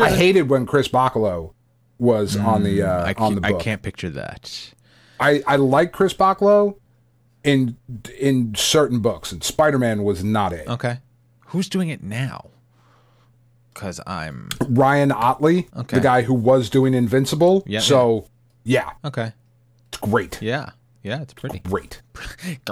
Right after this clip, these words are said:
Speaker 2: You know, and <laughs> Dan Slott is, was writing it forever, and Dan Slott, I think, did a lot of really good work with it. And, you know, I mean, I, it's Spider-Man, but, man,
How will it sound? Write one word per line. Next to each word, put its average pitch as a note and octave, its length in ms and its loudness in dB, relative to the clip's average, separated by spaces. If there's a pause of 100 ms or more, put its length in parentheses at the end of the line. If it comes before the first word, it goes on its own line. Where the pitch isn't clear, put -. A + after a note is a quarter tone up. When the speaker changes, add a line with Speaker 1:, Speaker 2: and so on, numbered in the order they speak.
(160)
Speaker 2:
You B2 120 2
know, C3 220 4
and A#2 200 -6 (680)
<laughs> C3 400 0
Dan C#3+ 240 2
Slott B2+ 380 2
is, A#2 160 0
was A2 280 -2
writing A#2 280 2
it A#2+ 160 0
forever, A#2+ 500 2
and G2+ 140 -2
Dan A2+ 240 0
Slott, A2 300 0
I A2 80 2
think, G#2 240 -6
did G2+ 340 -2
a A#2 40 2
lot G#2+ 220 2
of G2+ 80 -2
really G#2+ 240 0
good G2 200 -2
work G#2+ 280 0
with G#2+ 180 0
it. A2 200 0
And, G2 200 -4 (1080)
you A#3+ 120 4
know, C#3+ 180 4
I E3 100 0
mean, G3+ 240 2
I, G3 260 -2
it's G3+ 240 -2
Spider-Man, A#2+ 540 0
but, G#2+ 300 0 (680)
man, E3+ 220 0